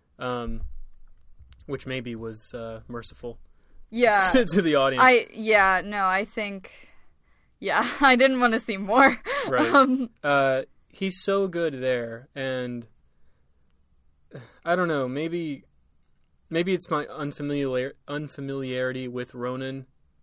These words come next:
Speaker 1: That's the name of his character, right?
Speaker 2: Yeah,
Speaker 1: The,
Speaker 2: Ronan.
Speaker 1: the, the ninja guy. Um, I just, I was not really into that. Uh, it was just a bit, it was kind of a strange arc where,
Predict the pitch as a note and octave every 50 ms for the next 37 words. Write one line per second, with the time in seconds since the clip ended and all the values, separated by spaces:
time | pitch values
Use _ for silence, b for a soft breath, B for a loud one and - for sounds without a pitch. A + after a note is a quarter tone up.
0 | _ _ _ _ _ _ _ _ - C#3 - - C3 B2 A#2+ A#2 A2 - - B2
1 | A2+ A2+ G#2+ - A2+ A2+ A2+ A#2 A2+ G3 A#2 G#2+ - - - G#2 A#2+ A#2 G#2+ A2
2 | A#2+ A#2 A#2 A2+ A2+ - _ _ _ C3+ A#2+ A#2 A2+ A2+ A#2 - B2 A#2+ A#2+ A#2+
3 | B2 A#2 A#2 B2 B2 B2 A#2+ _ _ _ _ _ _ _ _ _ _ _ _ _
4 | _ _ _ _ - D3 D3 D3 C#3+ C#3+ C#3+ C#3+ C#3 _ _ _ _ - D#3+ F3
5 | F#3 G3 - - - - E3 E3+ E3+ E3+ E3 F3 F3 E3+ D3 C#3+ C3+ C3 B2 A#2+
6 | A#2+ B2+ B2+ B2+ B2+ B2+ B2 C3+ - _ _ _ _ _ _ _ _ - - C3+
7 | B2+ B2 B2 B2 B2 A#2+ A#2+ A#2+ A#2+ A#2+ B2 - _ _ _ _ _ _ _ _
8 | _ _ _ _ _ _ _ _ _ _ _ _ _ _ _ _ _ _ _ _
9 | _ _ _ _ _ _ _ _ _ _ _ _ _ _ _ _ _ _ _ _
10 | _ _ - F#3 F#3 F#3+ G3+ G3 F#3+ F#3 - - - F#3+ F3 E3 G#3 - - F#3
11 | F3 E3 - - - A#3+ B3 B3+ A3+ F#3 E3+ - - - D#3+ D#3+ D#3 D3 C#3+ -
12 | C#3+ C#3+ C#3 C3+ C3+ - - - C3 C3 B2+ B2+ B2+ B2 A#2+